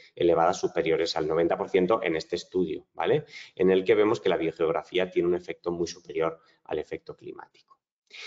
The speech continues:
Bien, pues, em, después de estos estudios iniciales que se hicieron a nivel simplemente biogeográfico,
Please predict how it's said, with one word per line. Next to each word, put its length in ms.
Bien, 380
pues, 500
em, 400
después 340
de 60
estos 240
estudios 480
iniciales 960
que 120
se 220
hicieron 600
a 40
nivel 260
simplemente 520
biogeográfico, 1080